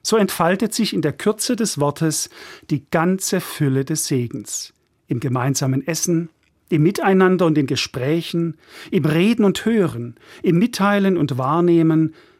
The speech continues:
im Teilen von Lebenszeit. In der heilsamen Unterbrechung der Arbeit, das bringt dieses eine Wort zum Ausdruck, das ich Ihnen für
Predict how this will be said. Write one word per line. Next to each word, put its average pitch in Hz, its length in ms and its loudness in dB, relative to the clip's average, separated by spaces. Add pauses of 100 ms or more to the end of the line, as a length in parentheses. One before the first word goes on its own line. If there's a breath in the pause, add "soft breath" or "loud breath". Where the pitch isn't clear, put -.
im 143 100 0
Teilen 156 640 0 (160 soft breath)
von 143 180 -4
Lebenszeit. 139 960 -4 (460)
In 175 80 -2
der 151 160 2
heilsamen 208 480 2
Unterbrechung 180 600 0
der 165 180 0
Arbeit, 185 640 0 (400 loud breath)
das 208 320 0
bringt 180 520 0
dieses 147 360 -2 (100)
eine 175 460 0
Wort 151 160 0
zum 160 320 -2
Ausdruck, 143 640 -4 (400 soft breath)
das 135 180 -4
ich - 180 -8
Ihnen 185 520 2 (180 soft breath)
für 160 220 -2